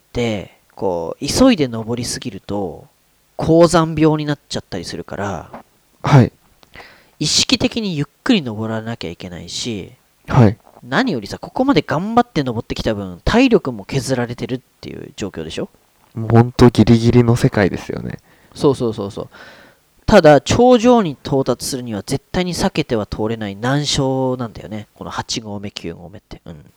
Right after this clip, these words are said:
Speaker 2: はい。
Speaker 1: そんなリアル登山でもきついと言われる、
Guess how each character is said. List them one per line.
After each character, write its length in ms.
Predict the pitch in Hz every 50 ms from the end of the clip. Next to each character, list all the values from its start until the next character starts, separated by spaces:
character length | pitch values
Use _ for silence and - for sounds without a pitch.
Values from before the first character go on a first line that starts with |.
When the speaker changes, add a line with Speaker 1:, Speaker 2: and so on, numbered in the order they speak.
| _ _ _ _ -
Speaker 2:
は 260 | - 135 131 117 101
い。 80 | 104 123 - _ _ _ _ _ _ _ _ _ _ _ _ _ _
Speaker 1:
そ 220 | - - - 233
ん 160 | 254 254 254 269
な 240 | 302 285 - 92
リ 260 | 113 120 139 160 190 208
ア 80 | 226
ル 120 | 240 247 233
登 180 | - 254 254
山 240 | 214 226 180 151 131
で 80 | 123 117
も 160 | 113 113 110
き 140 | - - -
つ 160 | - 151 143
い 80 | 135
と 100 | - 117
言 120 | 107 104 101
わ 100 | 98 92
れ 100 | 98 95
る、 460 | 127 135 135 120 107 92 80 -